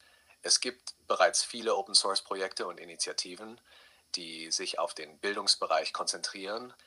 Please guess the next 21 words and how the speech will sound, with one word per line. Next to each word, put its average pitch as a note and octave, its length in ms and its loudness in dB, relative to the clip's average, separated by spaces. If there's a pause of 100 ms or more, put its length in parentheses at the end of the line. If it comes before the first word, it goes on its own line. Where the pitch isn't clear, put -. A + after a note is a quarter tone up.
(240)
Zudem G2+ 320 -2
könnten G2 240 -2
Technologieunternehmen F#2 1120 -4
dazu F2 260 2
ermutigt G2 500 -6
werden, F2+ 420 0 (300)
soziale F2+ 480 8
Verantwortung - 520 2
zu - 120 2
übernehmen F2+ 640 -6 (380)
und F#2 240 -6
K-I-Tools A2 800 0
für - 140 -6
Bildungszwecke F#2+ 800 0 (120)
kostenlos A#2 840 6 (340)
oder G2+ 220 2
zu - 120 6
einem F2+ 160 2
reduzierten F#2 560 0
Preis - 600 4
anzubieten. - 600 -2